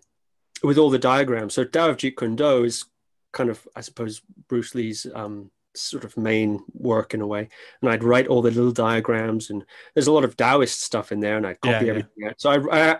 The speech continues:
Speaker 1: I ha-, have a co-, a handwritten copy of the Tao of Jeet Kune Do. And I also loved, um, Arnold Schwarzenegger's book, which I actually can get it. <laughs>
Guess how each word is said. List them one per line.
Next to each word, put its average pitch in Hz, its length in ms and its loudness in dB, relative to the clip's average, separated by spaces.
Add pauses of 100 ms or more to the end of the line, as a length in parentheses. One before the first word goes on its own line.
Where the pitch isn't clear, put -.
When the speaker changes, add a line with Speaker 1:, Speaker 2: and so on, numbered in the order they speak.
(140)
Speaker 1:
I 160 160 0
ha-, 160 240 0
have 160 180 0
a 120 140 4
co-, - 280 -4
a 117 120 -2
handwritten 143 420 0
copy 123 320 -2
of 104 100 -6
the 110 80 -10
Tao 104 180 -8
of 101 80 -14
Jeet 110 140 -18
Kune 110 120 -16
Do. 110 100 -14 (520)
And 139 100 -4
I 147 40 2
also 156 260 2
loved, 123 400 2
um, 113 320 -4 (520)
Arnold 139 220 0
Schwarzenegger's 127 580 -2
book, - 380 -4 (240)
which - 200 -6
I 151 160 -12 (1160)
actually 147 340 -4
can 127 220 -2
get 131 180 0
it. 135 180 -2 (320)
<laughs> 165 140 -6